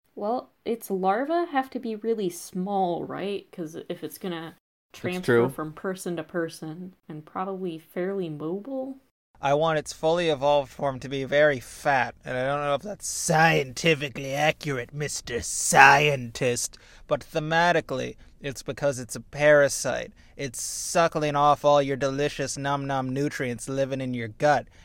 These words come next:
Speaker 3: getting fat while you work. This capitalist one percent bourgeoisie grub motherfucker.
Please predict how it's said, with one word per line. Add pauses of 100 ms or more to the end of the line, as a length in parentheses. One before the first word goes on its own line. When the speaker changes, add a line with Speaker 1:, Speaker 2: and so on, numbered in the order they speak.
(120)
Speaker 3:
getting
fat
while
you
work. (260)
This (100)
capitalist
one
percent
bourgeoisie
grub
motherfucker.